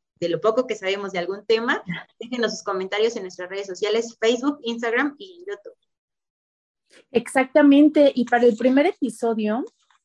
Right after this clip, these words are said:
Speaker 2: queremos hablar de los famosísimos propósitos que siempre hacemos a inicio de año, ¿no? De todas las cosas que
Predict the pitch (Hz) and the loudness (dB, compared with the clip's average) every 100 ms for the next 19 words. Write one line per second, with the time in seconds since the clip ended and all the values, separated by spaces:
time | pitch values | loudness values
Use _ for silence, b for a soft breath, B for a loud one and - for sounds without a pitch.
0 | _ _ - _ _ 247 254 330 - 285 | _ _ -20 _ _ -4 -2 -4 -6 -6
1 | 214 214 220 233 - 220 233 220 214 208 | -2 -2 -4 -8 -12 -8 -6 -4 -4 -4
2 | 202 202 196 - _ 214 214 - 208 208 | -6 -8 -10 -12 _ -4 -2 -2 -2 -2
3 | 196 233 254 269 - 208 190 202 208 196 | -4 -6 -4 -6 -4 -6 -4 -6 -8 -8
4 | 208 202 - 185 196 190 190 185 180 180 | -8 -6 -8 -4 -2 0 0 0 -2 -6
5 | 175 180 175 170 165 - 175 160 143 147 | -4 -4 -6 -10 -12 -2 -2 -2 -8 -14
6 | 190 311 - _ _ _ - 202 196 185 | -8 -8 -8 _ _ _ 0 4 4 2
7 | - 202 220 202 - 196 202 - 190 180 | 0 0 0 -4 -6 -10 -10 -8 -6 -6
8 | 175 170 | -6 -12